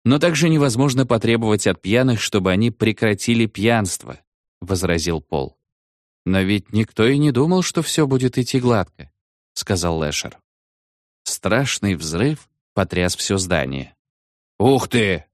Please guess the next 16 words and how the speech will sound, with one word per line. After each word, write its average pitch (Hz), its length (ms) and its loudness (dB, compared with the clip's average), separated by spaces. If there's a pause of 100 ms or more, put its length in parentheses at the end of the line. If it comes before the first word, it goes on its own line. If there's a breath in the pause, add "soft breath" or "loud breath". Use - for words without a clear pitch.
(280)
воскликнул 95 800 0
Люк 98 300 0
Любок, 90 440 -2 (320)
который 175 280 2
устроил 143 420 2
себе 123 300 0
наблюдательный 95 640 0
пункт - 440 -2
в 95 160 -4
бывшей 117 440 0
комнате 110 720 0
Катарины 95 500 0
Финч. - 520 -8 (760)
«Что - 320 0
это, 110 260 0
Люк?» 98 340 -2